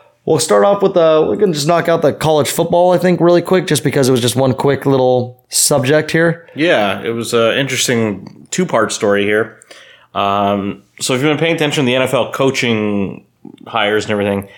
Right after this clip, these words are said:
Speaker 2: uh, Chip Kelly put his name out there to be an offensive coordinator in the N F L, which is like, "Hey, you're under contract at U C L A. What's going on there?" <clears throat> Um,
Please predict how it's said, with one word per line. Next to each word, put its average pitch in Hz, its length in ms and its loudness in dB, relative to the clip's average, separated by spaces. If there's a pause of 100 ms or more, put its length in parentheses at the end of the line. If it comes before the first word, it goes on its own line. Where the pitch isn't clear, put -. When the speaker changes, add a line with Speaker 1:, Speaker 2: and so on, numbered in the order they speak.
(340)
Speaker 2:
uh, - 140 -8
Chip 190 260 -4
Kelly 156 240 0
put 131 160 -2
his 107 100 0
name 117 140 0
out 107 160 0
there 101 240 0
to 101 460 -4
be 107 160 -2
an 107 60 0
offensive 101 300 -4
coordinator 101 360 -2
in 92 80 -4
the 95 80 -4
N 95 80 -2
F 92 100 -6
L, 92 320 -6 (340)
which - 140 -12
is 98 140 -6
like, 92 140 -4
"Hey, 131 180 -2
you're 156 120 -2
under 120 220 -2
contract 123 640 -4
at 104 60 -6
U 107 80 -6
C 120 160 -4
L 123 60 2
A. 123 120 -2
What's 110 140 -4
going 113 220 -4
on 117 140 -2
there?" 123 240 -4 (100)
<clears throat> - 100 -18
Um, 95 800 -4